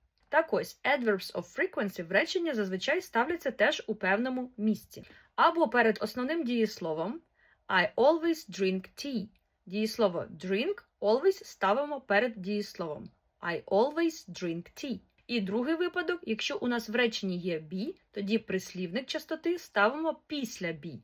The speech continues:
Тобто або перед основним дієсловом, або якщо є «be», тоді після «be». She is often late. Не перед is, а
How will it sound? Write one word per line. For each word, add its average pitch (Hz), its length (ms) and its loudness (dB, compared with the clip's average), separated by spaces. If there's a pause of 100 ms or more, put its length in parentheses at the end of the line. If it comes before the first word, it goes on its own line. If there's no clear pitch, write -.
(440)
Тобто - 440 2
або 214 320 8
перед 208 420 4
основним 185 400 -2
дієсловом, 190 640 0 (260)
або 196 260 4
якщо 196 300 2
є 180 140 -4
«be», 226 300 0
тоді 240 340 -2 (160)
після 226 520 -2
«be». 180 380 -8 (420)
She 302 360 -4
is 311 240 -4
often 220 460 2
late. 254 480 -2 (500)
Не 202 180 2
перед 185 540 2
is, 339 380 -4
а 214 200 0